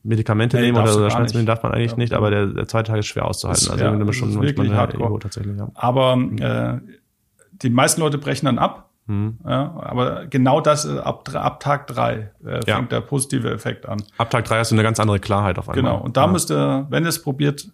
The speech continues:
Speaker 2: nehmt euch die Zeit und steht's
Speaker 1: Mhm.
Speaker 2: einfach raus. Ihr seid erwachsene Menschen. Ihr werdet das hinbekommen, fünf Tage keine Nahrung zu euch zu nehmen. Ich verspreche es euch.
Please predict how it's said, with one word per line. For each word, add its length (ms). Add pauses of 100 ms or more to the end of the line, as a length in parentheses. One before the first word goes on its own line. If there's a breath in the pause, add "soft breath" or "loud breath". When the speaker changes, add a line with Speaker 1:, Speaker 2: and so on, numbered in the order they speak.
(120)
Speaker 2:
nehmt 260
euch 120
die 120
Zeit 280
und 460
steht's 320
Speaker 1:
Mhm. 60
Speaker 2:
einfach 260
raus. 240
Ihr 60
seid 200
erwachsene 400
Menschen. 460 (320 loud breath)
Ihr 80
werdet 260
das 160
hinbekommen, 460
fünf 240
Tage 440
keine 240
Nahrung 360
zu 160
euch 160
zu 120
nehmen. 280
Ich 160
verspreche 400
es 80
euch. 200